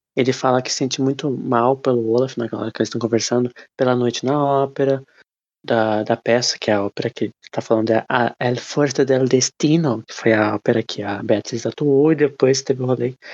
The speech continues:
ela matou o pai, os pais do Olaf. No livro foi os pais, né? Na série só o pai. Com dados envenenados. Temos também nessa mesma conversa do Olaf com o Jax,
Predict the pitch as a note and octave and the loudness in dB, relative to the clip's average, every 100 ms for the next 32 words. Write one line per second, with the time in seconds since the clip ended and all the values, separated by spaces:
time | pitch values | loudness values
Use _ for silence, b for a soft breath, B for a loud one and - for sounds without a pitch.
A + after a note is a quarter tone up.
0 | B B - C3+ - - D#3+ D3+ D3+ D3+ | B B 0 0 0 0 2 2 2 4
1 | C#3+ C3+ C#3+ B2+ B2 D#3 - B2 A#2 B2+ | 4 2 0 0 0 -4 0 -2 0 0
2 | A#2+ A#2 A#2+ - B2 B2+ C#3+ - F3 E3+ | 2 0 -2 -4 0 2 2 0 -2 0
3 | D#3+ A#2 A#2 A2 A2+ - B2+ - A#2+ - | 0 0 -2 -4 -4 -4 -4 -4 -6 -6
4 | B2 - B B B D3 C#3 B2+ B2 C3 | -10 -10 B B B 0 2 4 2 2
5 | B2+ B2+ C3 C#3+ A#2+ - - - - - | 0 0 0 0 -4 -6 -10 -10 -10 -10
6 | - _ _ - G3 G#3 - D3 D3+ C#3 | -12 _ _ -2 2 2 2 4 4 2
7 | C3 C#3+ D#3+ - A#2 A#2 C#3 - A#2 A2+ | 2 2 0 -2 2 2 2 -2 -2 -2
8 | A#2 - - A2 A#2 B2 B2+ - | -2 -6 -8 0 2 0 -2 -8